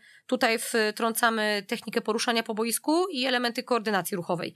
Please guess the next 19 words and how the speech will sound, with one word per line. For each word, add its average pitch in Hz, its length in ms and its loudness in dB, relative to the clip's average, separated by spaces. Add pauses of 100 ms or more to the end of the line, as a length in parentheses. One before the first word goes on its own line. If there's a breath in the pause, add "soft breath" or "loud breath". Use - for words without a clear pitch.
(240 loud breath)
I 247 100 4
to 311 60 6
już 311 100 4
jest - 100 -2
taki 302 180 0
dzień 277 160 2
właśnie 269 220 -2
bardzo 247 220 0
fajny, 262 300 2
przyjemny 269 520 2
i 233 60 -2
to 233 120 -6
też, 226 260 0 (340 loud breath)
e, 208 260 4
między 226 260 0
innymi 233 320 0
u, 240 80 -4 (540)
u 208 40 -4
Karola, 214 720 2